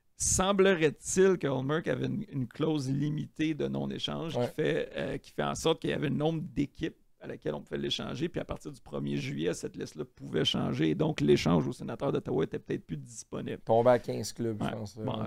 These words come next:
Speaker 1: c'est ça. Donc, mais là, c-, ce qui m'amène à ta question, pourquoi faire ça maintenant ? Ben, c'est que je pense que les Bruins ont plus de leverage. Tu sais, ils peuvent,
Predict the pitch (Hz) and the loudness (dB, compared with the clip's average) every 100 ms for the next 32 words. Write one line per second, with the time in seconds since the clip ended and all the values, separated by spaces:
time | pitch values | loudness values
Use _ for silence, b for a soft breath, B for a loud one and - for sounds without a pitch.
0 | 107 - - - - 143 - - 139 135 | -6 -10 -14 -18 2 4 4 -2 0 2
1 | 175 220 269 - - - - 165 160 170 | 4 2 0 -6 -8 -8 -2 0 2 0
2 | 190 151 143 147 143 - 151 156 233 262 | 0 0 -2 -4 -8 -6 -4 -4 -4 -6
3 | - _ _ _ _ _ _ _ _ - | -12 _ _ _ _ _ _ _ _ 2
4 | 147 - 170 - 160 139 - 165 160 139 | 2 6 6 6 2 -2 0 2 2 0
5 | - 143 143 208 262 - _ _ _ 127 | -2 -2 0 0 -4 -10 _ _ _ -4
6 | 123 131 - - 214 - 117 127 135 208 | -2 -4 -6 -6 -6 -4 -4 0 0 0
7 | 190 196 - - 151 - 117 - - - | -2 -10 -4 -2 0 -2 -2 -4 -8 -20
8 | _ _ _ _ _ _ _ _ _ - | _ _ _ _ _ _ _ _ _ -2
9 | 190 180 160 165 170 | -2 -4 4 8 8